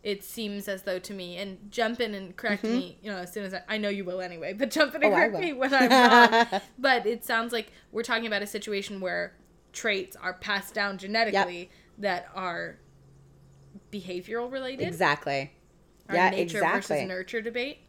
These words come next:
Speaker 2: Yep.
Speaker 1: And, wh-, and people talk about it a lot with humans, too, where
Speaker 2: Yeah.
Speaker 1: a lot of who you are has to depend on who your parents are. And,
Speaker 2: Right.
Speaker 1: and you, of course, we're all different, but
Speaker 2: Mm-hmm.
Speaker 1: we, you're definitely genetically prone to certain,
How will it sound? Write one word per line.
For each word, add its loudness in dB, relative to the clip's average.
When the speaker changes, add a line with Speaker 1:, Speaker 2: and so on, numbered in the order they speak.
Speaker 2:
Yep. 2
Speaker 1:
And, -8
wh-, -12
and -6
people -6
talk -2
about 0
it -2
a -4
lot 0
with -8
humans, -10
too, -6
where -4
Speaker 2:
Yeah. 2
Speaker 1:
a -8
lot -4
of -6
who -12
you -6
are -4
has -8
to -14
depend -8
on -6
who -10
your -12
parents -12
are. -4
And, -2
Speaker 2:
Right. 0
Speaker 1:
and -12
you, -8
of -10
course, -8
we're -6
all -8
different, -10
but -2
Speaker 2:
Mm-hmm. -4
Speaker 1:
we, -10
you're -10
definitely -10
genetically -10
prone -12
to -12
certain, -14